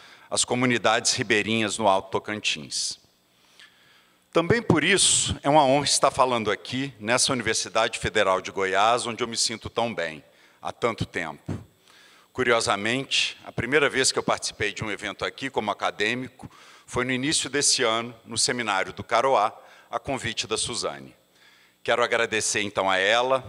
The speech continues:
ao Caroá, à Faculdade de Ciências Sociais, à U F G por essa oportunidade de retomar e prosseguir, animado feito um menino, com essas alianças e conversas, aqui, em Goiás, no Centro-Oeste,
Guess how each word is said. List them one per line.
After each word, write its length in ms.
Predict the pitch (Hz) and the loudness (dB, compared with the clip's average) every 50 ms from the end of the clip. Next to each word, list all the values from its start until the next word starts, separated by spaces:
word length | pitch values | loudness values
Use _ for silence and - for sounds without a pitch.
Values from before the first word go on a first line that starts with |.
| - - | -14 -8
ao 140 | - 101 101 | -6 -6 -4
Caroá, 680 | - 107 95 87 90 90 92 104 110 107 104 - - - - | 0 0 0 0 2 2 2 2 2 0 -4 -10 -20 -12 -12
à 80 | 104 | -8
Faculdade 520 | - - 120 - - 113 104 117 117 117 - | -4 -4 -4 -4 -2 0 2 2 2 0 0
de 40 | - | -2
Ciências 400 | - - 110 107 - - 101 - | -2 -2 -4 -4 -6 -6 -8 -8
Sociais, 800 | - 95 - - - 98 98 107 117 117 120 - - - - - - - - - - - - - | -6 -4 -4 -4 -2 0 0 0 0 0 -2 -4 -4 -4 -6 -10 -16 -20 -20 -20 -20 -20 -4 -2
à 80 | 98 | 2
U 100 | 110 123 | 4 4
F 240 | 131 127 - - 123 | 4 2 0 -4 -2
G 240 | 110 - - 143 151 | -2 -2 0 0 0
por 180 | - 143 131 | 0 0 2
essa 180 | 131 131 - 135 | 2 2 2 0
oportunidade 840 | - - 127 110 - 139 123 120 110 113 110 110 113 117 - 104 | 0 -2 -4 -6 -6 -6 -6 -2 0 2 2 2 2 0 -4 -6
de 140 | 95 - 110 | -6 -6 -4
retomar 560 | 110 - 139 135 - 143 120 107 117 127 135 | 0 0 0 2 2 0 0 2 2 0 0
e 40 | 143 | 0
prosseguir, 760 | 139 - - 139 131 - - 131 110 - - 98 95 85 78 - _ _ - - - - - | 0 -2 -2 0 0 0 0 0 -4 -6 -10 -10 -10 -10 -12 -14 _ _ -20 -20 -20 -10 -6
animado 560 | 104 117 120 117 110 107 117 127 143 143 - | -6 -4 -4 -2 2 4 4 4 4 2 0
feito 320 | - - 120 107 - - | -4 -4 -4 -4 -4 -8
um 40 | 117 | -6
menino, 600 | 107 101 98 98 104 113 120 120 110 101 98 104 - _ - - _ _ | -6 -6 -4 -4 -4 -4 -4 -6 -8 -10 -14 -18 -20 _ -20 -20 _ _
com 120 | - 123 123 | -2 0 0
essas 280 | 123 - - 120 107 | 2 2 0 0 0
alianças 540 | 131 123 120 117 110 113 117 110 - 113 98 | 0 0 0 -2 -2 -2 -2 -4 -6 -8 -10
e 40 | 113 | -10
conversas, 800 | - - 127 95 95 82 76 - - - - 69 - - - - - _ _ _ _ _ | -8 -8 -6 -4 -4 -6 -6 -8 -12 -14 -14 -12 -12 -12 -12 -14 -16 _ _ _ _ _
aqui, 560 | - 101 117 120 - - - - 113 117 113 - _ _ _ _ _ | -2 -2 -2 -2 -4 -10 -10 -10 -10 -10 -12 -16 _ _ _ _ _
em 100 | - 87 | -14 -8
Goiás, 760 | 101 104 117 131 131 107 95 92 92 - - - - - - - - - - _ _ | -2 0 2 2 4 4 2 2 0 -2 -4 -6 -6 -8 -10 -16 -20 -20 -20 _ _
no 80 | 107 104 | -8 -4
Centro-Oeste, 1000 | - - 131 120 113 - 110 104 92 92 95 95 - - - - - - - | -4 -2 -2 -4 -4 -2 0 0 0 0 0 0 -2 -4 -4 -4 -6 -6 -8